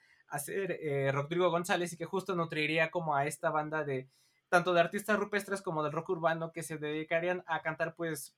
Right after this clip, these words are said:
de eso, escenas de la vida cotidiana de la, de la Ciudad de México, pues, entre ellos estuvo La Maldita Vecindad y Los Hijos del Quinto Patio, que, pues, fue este grupo musical mexicano que se formó en el ochenta y cinco.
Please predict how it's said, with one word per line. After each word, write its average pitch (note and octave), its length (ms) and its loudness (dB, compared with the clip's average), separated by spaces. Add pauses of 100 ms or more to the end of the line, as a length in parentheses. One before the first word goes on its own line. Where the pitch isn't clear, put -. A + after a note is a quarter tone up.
(140)
de G3 120 -2
eso, F3 320 -2
escenas E3+ 340 -2
de E3 100 0
la D3 100 0
vida D3+ 200 -2
cotidiana D3 480 -6
de C#3+ 120 -2
la, B2+ 240 0 (320)
de C#3+ 120 -4
la C3+ 80 -2
Ciudad D#3 240 -4
de F3 120 0
México, F3 380 -6
pues, G3 140 -2
entre G#3 340 0
ellos F#3 300 -2
estuvo D#3+ 320 -6
La C#3 120 2
Maldita C3+ 380 0
Vecindad E3+ 420 -2
y D3 60 -6
Los B2 180 -6
Hijos D3 200 -8
del C3+ 120 -8
Quinto C#3+ 320 -10
Patio, F3 400 -6 (640)
que, - 100 -12
pues, G3 160 -6
fue A3 120 6
este G#3+ 180 4
grupo G3 260 2
musical F3+ 520 4
mexicano E3+ 800 2
que D3 80 -10
se - 80 -10
formó D3 280 -2
en D#3+ 120 -4
el E3 100 -4
ochenta F3+ 320 -6
y G#3 60 -4
cinco. A3 520 -6